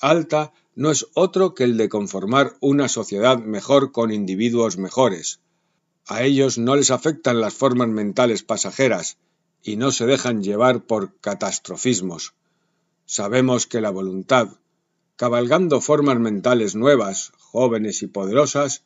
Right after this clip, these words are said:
lo vence todo. En cierto modo, ni la muerte existe para estos seres, pues se han imbricado en la vida una,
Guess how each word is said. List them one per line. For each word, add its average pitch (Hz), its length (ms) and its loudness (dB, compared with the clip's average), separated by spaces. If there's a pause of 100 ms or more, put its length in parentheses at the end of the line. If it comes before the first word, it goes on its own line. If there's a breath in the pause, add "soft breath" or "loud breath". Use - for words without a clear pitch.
(120)
lo 92 260 -4
vence 120 460 0
todo. 95 420 0 (640)
En 78 160 -16
cierto 107 380 -2
modo, 110 420 0 (400)
ni 110 180 -6
la 101 140 -4
muerte 135 640 0
existe 143 580 -2
para 107 240 0
estos 107 360 -4
seres, 98 460 -2 (420)
pues 95 280 -4
se 98 200 -4
han 131 260 0
imbricado 117 840 -2
en 104 240 -4
la 90 240 -6
vida 117 380 0
una, 104 440 0